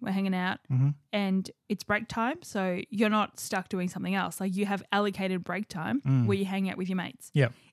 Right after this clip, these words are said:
Speaker 1: Is that the reason why we can't make friends as, as adults? It's
Speaker 2: Mm.
Speaker 1: because we are constantly thinking, "What am I doing tomorrow? Like, can I fit you in?" rather than saying,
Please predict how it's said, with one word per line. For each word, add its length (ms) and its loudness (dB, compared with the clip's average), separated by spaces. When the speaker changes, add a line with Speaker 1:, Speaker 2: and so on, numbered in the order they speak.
Speaker 1:
Is 220 4
that 220 0
the 120 0
reason 340 2
why 220 2
we 100 -2
can't 220 -6
make 180 -2
friends 340 -2
as, 80 -6
as 160 -4
adults? 380 -8
It's 120 8
Speaker 2:
Mm. 140 8
Speaker 1:
because 260 4
we 220 -2
are 180 0
constantly 540 -4
thinking, 380 -2
"What 100 4
am 80 2
I 60 0
doing 220 -4
tomorrow? 320 -6
Like, 140 -8
can 220 2
I 120 2
fit 180 -6
you 160 0
in?" 140 0
rather 220 -2
than 100 -2
saying, 300 -4